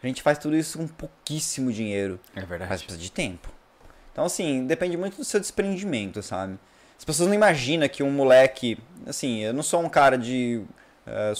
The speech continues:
Speaker 1: que vim de uma família super humilde, meu pai era médico, meu padrasto era estrangeiro, a gente tinha boas condições, mas assim, nunca fomos de ostentar nada, nunca fomos de, ah, ah, ah,
Speaker 2: De
Speaker 1: sabe,
Speaker 2: luxo.
Speaker 1: de achar que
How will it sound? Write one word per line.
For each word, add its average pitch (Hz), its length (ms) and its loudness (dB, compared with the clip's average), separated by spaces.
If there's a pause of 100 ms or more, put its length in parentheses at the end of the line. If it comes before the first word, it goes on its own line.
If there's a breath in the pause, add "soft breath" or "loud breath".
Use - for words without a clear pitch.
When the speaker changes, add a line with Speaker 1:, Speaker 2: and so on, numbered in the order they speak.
(180)
Speaker 1:
que 117 200 -8
vim 117 240 -2
de 120 80 0
uma 127 100 2
família 123 320 -2
super - 240 -6
humilde, 127 380 -2
meu 107 100 -4
pai 107 160 4
era 143 140 4
médico, 117 680 2 (400 soft breath)
meu 110 80 -6
padrasto 117 440 4
era 117 100 2
estrangeiro, 120 1000 0 (320 soft breath)
a 160 60 -14
gente 233 200 -4
tinha 415 160 -2
boas 143 260 4
condições, 117 520 -4
mas 127 160 0
assim, 156 240 -4
nunca 180 200 -6
fomos 190 240 -4
de 147 80 -10
ostentar 156 380 -2
nada, 139 480 4
nunca 120 220 -6
fomos 131 360 -2
de, 127 360 0 (480 soft breath)
ah, 123 60 -2 (140)
ah, 127 340 4
ah, 117 720 2 (680 soft breath)
Speaker 2:
De 123 100 -4
Speaker 1:
sabe, 208 120 8
Speaker 2:
luxo. 123 280 4 (160)
Speaker 1:
de 202 80 0
achar 214 400 4
que 180 560 2